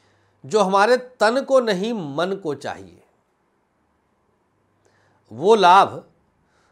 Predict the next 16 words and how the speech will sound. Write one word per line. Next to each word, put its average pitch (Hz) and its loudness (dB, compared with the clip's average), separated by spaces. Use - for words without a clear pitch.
जो 156 -6
हमारे 185 -4
दिमाग 160 -4
को 175 -4
नहीं, 156 -8
दिल 120 -10
को 123 -12
चाहिए। 95 -20
वो 147 -4
लाभ 190 2
जो 139 -16
आपका 131 -8
अपना 101 -14
है, - -20
वो 123 -14
लाभ 175 -2